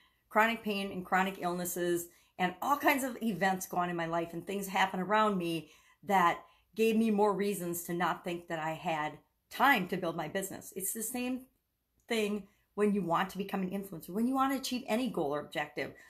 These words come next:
We don't have time. We live in a very, very fast-paced world. The world is even, you know, it's, it's ten, if not a hundred times faster than when I was raising my kids.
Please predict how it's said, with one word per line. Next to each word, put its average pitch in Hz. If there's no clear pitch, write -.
We 269
don't 240
have 190
time. 180
We 208
live 247
in 233
a 180
very, 254
very 190
fast-paced 180
world. 156
The 190
world 254
is 214
even, 185
you 165
know, -
it's, -
it's -
ten, 294
if 214
not 214
a 196
hundred 240
times 196
faster 196
than 190
when 185
I 226
was 202
raising 180
my 160
kids. 131